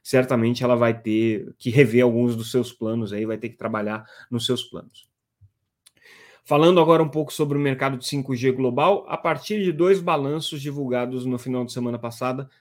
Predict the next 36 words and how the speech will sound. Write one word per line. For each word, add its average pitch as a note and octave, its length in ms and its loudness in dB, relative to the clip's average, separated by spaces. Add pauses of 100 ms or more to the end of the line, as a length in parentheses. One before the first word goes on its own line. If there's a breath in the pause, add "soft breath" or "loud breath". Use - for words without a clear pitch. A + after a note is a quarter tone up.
(140)
é, A#2 280 -2
das, A2 520 -4
da, A2 480 -4
das G#2+ 360 -8
principais A#2+ 600 -4
fornecedoras C3+ 1000 0
do A#2 140 -6
mercado A2+ 360 -4
de - 60 -18
cinco A2+ 240 -8
G, G2 200 -8
de G2 260 -12
pelo G2+ 140 -12
menos A2+ 180 -4
algumas A#2 380 -2
das A2+ 180 -6
principais A2+ 380 -10
fornecedoras. G#2+ 680 -8 (440 loud breath)
A B2 160 6
Ericsson D#3+ 420 4
teve C#3 240 2
uma C#3+ 160 0
redução C#3+ 580 -2 (280 soft breath)
de A#2+ 160 -2
receita B2+ 560 2
no A#2+ 120 -4
segundo, A2 400 -6 (180)
no A2 260 -8
segundo G#2+ 360 -6
trimestre, G2+ 560 -8 (180)
então A2+ 420 -4 (320 loud breath)
esse C#3+ 400 4
dado A2 520 -4
indica A2+ 560 -2
que A#2 240 -6
houve C3+ 500 4